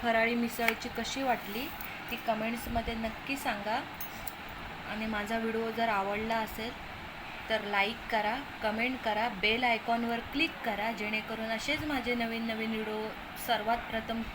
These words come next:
तुम्हाला दिसतील. आणि अशी ही फराळी मिसळ उपवासाची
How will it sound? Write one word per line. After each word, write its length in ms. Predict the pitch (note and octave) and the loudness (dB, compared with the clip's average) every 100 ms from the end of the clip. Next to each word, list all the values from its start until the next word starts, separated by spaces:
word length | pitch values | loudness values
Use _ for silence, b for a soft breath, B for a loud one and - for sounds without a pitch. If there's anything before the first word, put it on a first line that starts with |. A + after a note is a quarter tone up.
| - | -6
तुम्हाला 360 | A3 G3+ G#3 G#3 | -4 -2 0 -2
दिसतील. 520 | G3+ - - A3 D#4 - B B B - | -2 -6 -4 -4 -4 -8 B B B -2
आणि 200 | C#4+ A3+ | 2 4
अशी 240 | A3+ - B3+ | 4 2 2
ही 300 | C4+ D4+ D#4 - | 2 2 0 4
फराळी 360 | C4 A3+ B3 C#4 | 10 12 12 10
मिसळ 380 | C4+ A#3+ C4 | 4 4 2
उपवासाची 720 | B3+ A#3 B3 A#3+ B3 A#3 C4+ | 2 4 4 4 2 -2 -2